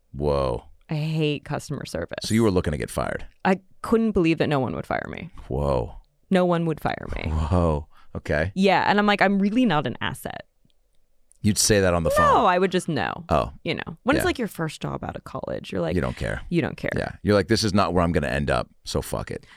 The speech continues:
Speaker 2: No, and also, why was I sitting behind a desk?
Speaker 1: Yeah.
Speaker 2: I mean, for me, I just crumble into nothingness
Speaker 1: Mm.
Speaker 2: when I'm in an office atmosphere.
Speaker 1: Yes.
Speaker 2: You know, I, I used to come into work at a crop top and they'd be like, I'm like, "Why won't anyone fire me?"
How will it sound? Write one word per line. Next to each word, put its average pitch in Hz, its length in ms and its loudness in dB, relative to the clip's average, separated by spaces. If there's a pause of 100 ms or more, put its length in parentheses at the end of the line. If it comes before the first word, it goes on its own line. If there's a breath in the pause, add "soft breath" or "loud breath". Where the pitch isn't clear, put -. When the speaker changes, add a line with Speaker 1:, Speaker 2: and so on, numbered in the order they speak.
Speaker 2:
No, 254 380 4
and 226 140 2
also, 208 580 2 (180)
why 190 220 0
was 208 140 2
I 185 40 2
sitting 185 260 -2
behind 156 280 -4
a 135 60 -4
desk? 139 500 -6
Speaker 1:
Yeah. 165 160 2 (100)
Speaker 2:
I 226 100 6
mean, 240 140 0
for 220 240 2
me, 214 580 2 (360)
I 196 580 4 (960)
just - 280 -4
crumble 170 440 2
into 160 200 2
nothingness 180 680 2
Speaker 1:
Mm. 185 80 0
Speaker 2:
when 156 140 4
I'm 151 160 4
in 147 80 2
an 143 100 0
office 165 360 0
atmosphere. 240 600 2
Speaker 1:
Yes. - 360 -8
Speaker 2:
You 190 140 2
know, 170 120 4
I, 160 180 6
I - 160 4
used 185 200 0
to 185 60 0
come 175 180 -2
into 170 140 -4
work 160 160 2
at 160 60 0
a - 40 -6
crop 151 280 0
top 139 180 0
and 151 80 -6
they'd 147 80 -6
be 139 60 2
like, - 180 -6 (440)
I'm 196 80 4
like, 196 160 2
"Why 240 160 4
won't 320 200 2
anyone 294 240 0
fire 202 280 -2
me?" - 160 -6